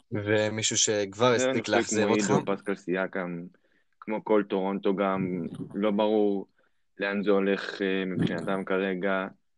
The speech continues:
Speaker 2: אה, חמש אחת בתחילת העונה, לא נראים טוב. סיאקם גם נראה מאוד עצבני, גם בגלל זה הוא, כמו שעידו אמר, הוא הושאל למשחק אחד. אה, אני כן חושב שבסוף הם יצליחו להתאפס על עצמם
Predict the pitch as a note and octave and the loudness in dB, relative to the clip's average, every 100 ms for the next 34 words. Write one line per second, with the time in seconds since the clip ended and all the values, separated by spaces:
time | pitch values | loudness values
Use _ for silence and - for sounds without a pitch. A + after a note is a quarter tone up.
0 | _ _ _ _ E2+ E2 - F#2+ G2+ G2+ | _ _ _ _ -12 -10 -4 -2 -2 -2
1 | F#2 F#2+ F2 F2+ F#2 F2+ F2+ F2+ F2 F2 | -2 -4 -4 -8 -4 -4 -2 -4 -2 -4
2 | E2+ E2+ G2 G2+ F#2+ F#2+ F2+ F#2+ F#2 D#2+ | -4 -4 -2 -2 -2 -2 -2 -2 -2 -4
3 | - - G2+ A2 B2+ G2+ F#2+ G2 G2 G2+ | -12 -6 -4 -2 -2 0 0 0 0 0
4 | F#2+ _ _ _ - G#2 G#2 G2+ F2 G2+ | -4 _ _ _ -4 0 0 -2 -2 0
5 | A2+ G#2 F#2 F#2 F#2+ F#2 G2+ G2 G2 F#2 | 0 0 -2 0 -2 0 2 2 2 -2
6 | - _ _ _ G2+ - G#2 G2 G2 G2 | -6 _ _ _ -12 -2 0 0 0 0
7 | F#2 F2 G2+ G2+ G2+ G#2+ G2 G2 - F#2 | -2 -4 -4 -4 -4 -4 -6 -6 -6 -6
8 | F2+ E2+ D#2 E2+ E2 E2 D#2+ D#2 _ _ | -6 -8 -6 -4 -2 -2 -6 -10 _ _
9 | _ _ _ _ _ _ - F2+ F#2+ G#2+ | _ _ _ _ _ _ -12 -8 -6 -4
10 | A#2 B2 A2 A2+ A2+ G2+ G2+ G2+ F#2+ G#2 | -4 -2 -2 -2 -2 -4 -2 -4 -4 -6
11 | F#2+ - G2 G2+ F#2 F2+ G#2 G#2 F#2 - | -6 -4 -2 -2 -4 -6 -6 -4 -4 -4
12 | F#2+ F#2 F2+ | -6 -6 -6